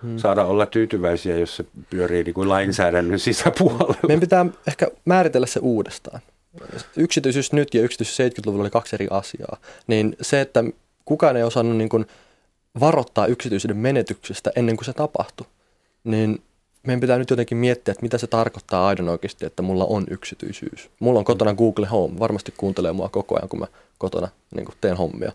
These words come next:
Speaker 2: Mm.
Speaker 1: Niin Amazon Alexasta oli tutkittu, että mä en muista kuinka monta, oliko se viisitoista kolmekymmentä sekuntia sen välivaihe, kun se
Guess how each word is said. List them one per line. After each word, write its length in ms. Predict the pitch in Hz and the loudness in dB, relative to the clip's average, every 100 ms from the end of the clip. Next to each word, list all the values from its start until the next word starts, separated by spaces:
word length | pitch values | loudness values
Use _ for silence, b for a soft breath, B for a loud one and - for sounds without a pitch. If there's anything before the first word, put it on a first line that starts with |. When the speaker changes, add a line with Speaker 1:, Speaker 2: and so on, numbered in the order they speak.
| - | -2
Speaker 2:
Mm. 160 | 92 85 | -2 0
Speaker 1:
Niin 300 | 104 101 - _ _ _ _ _ _ - - - - 71 - - - | 0 2 0 _ _ _ _ _ _ -20 -20 -20 -14 -12 -10 -12 -2
Amazon 360 | 131 131 120 120 | 2 2 2 4
Alexasta 380 | 120 113 120 117 | 4 2 -2 -2
oli 100 | 117 | 2
tutkittu, 420 | 120 - 110 113 | 0 -2 -2 0
että 160 | - | 0
mä 60 | 107 | -4
en 20 | |
muista 180 | 104 - | -4 -4
kuinka 220 | - 117 98 | 0 2 2
monta, 220 | 92 - | 0 -2
oliko 140 | - | -6
se 80 | 107 | -2
viisitoista 300 | 110 - - | -2 -2 0
kolmekymmentä 280 | 113 101 - | 2 2 -4
sekuntia 380 | 90 92 - 90 | -4 -4 -2 -2
sen 160 | 92 | 0
välivaihe, 380 | 101 101 85 85 | 2 2 2 -2
kun 100 | - | -4
se 120 | - | -6